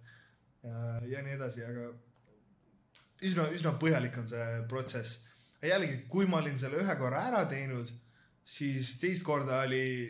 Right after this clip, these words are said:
oluliselt lihtsam seda teha, kuna ma olin valmis selleks. Ehk siis kõik need dokumendid, korralik nagu profit and loss sheet ja mingi paroolide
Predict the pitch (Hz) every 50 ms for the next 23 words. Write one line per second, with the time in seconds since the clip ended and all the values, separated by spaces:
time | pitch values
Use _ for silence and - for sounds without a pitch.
0 | 117 120 - - 156 165 147 127 120 117 120 156 185 180 - 131 123 120 117 127
1 | 123 151 160 131 120 127 123 120 120 120 120 110 127 143 143 131 117 - - -
2 | - 104 - - - - _ _ - _ _ _ _ - 120 127 123 120 - -
3 | - - 160 160 147 139 127 - 160 175 175 175 - 139 135 131 131 127 123 127
4 | 127 123 123 - - - - _ _ - 151 156 156 151 143 131 123 120 117 123
5 | 123 120 120 120 120 117 120 143 156 160 156 131 - - 120 120 135 147 156 156
6 | - - - 147 147 139 131 135 - - 123 120 120 120 120 120 117 120 120 120
7 | 120 120 - - - - _ - 135 139 127 127 123 127 127 135 143 147 156 156
8 | 151 139 135 131 127 127 123